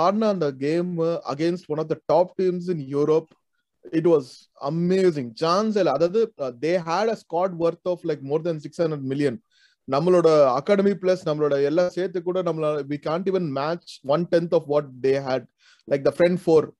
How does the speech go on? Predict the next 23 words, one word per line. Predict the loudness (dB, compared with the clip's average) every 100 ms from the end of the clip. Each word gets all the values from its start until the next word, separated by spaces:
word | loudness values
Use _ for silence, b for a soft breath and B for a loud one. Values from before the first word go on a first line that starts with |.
| _
I'm | -4 -2
talking | 0 -2
about. | -4 -4 -8 b b b 2
So | 4 4 0 _ _ -4 -4
அது | 0 4
மாதிரி | 4 4
இருக்கும்போது, | -2 -2 -2 0 -2 -2 -6 -4 0
the | 0 -2 -6
fight | -4 -2 -6 -10 -6 -4
and | -4 0
the | 2 2 0 -2
eagerness | 2 2 2 -2 -4 -8 -8
to | -6 2
prove, | 4 4 0 -6 _ -4
uh, | -2 0
uh, | -2 0
it | 0
was, | 2 2
like, | -4 _ -4
amazing | 2 2 2 0 0
to | 2
watch | 2 2 -2
the | 0